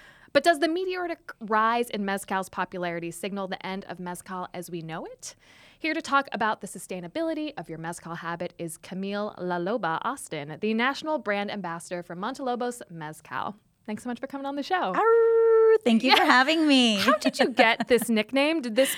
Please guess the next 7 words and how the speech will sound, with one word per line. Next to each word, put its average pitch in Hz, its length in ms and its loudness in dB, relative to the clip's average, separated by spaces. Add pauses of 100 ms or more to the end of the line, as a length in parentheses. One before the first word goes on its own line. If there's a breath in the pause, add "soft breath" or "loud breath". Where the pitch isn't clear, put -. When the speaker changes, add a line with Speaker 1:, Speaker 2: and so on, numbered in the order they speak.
(120)
Speaker 1:
predate 240 500 2
your 226 160 -2
work 208 300 0
with 247 120 -2
Montelobos? 269 680 -2 (200 loud breath)
Speaker 2:
Well, 226 480 4
it, 220 300 0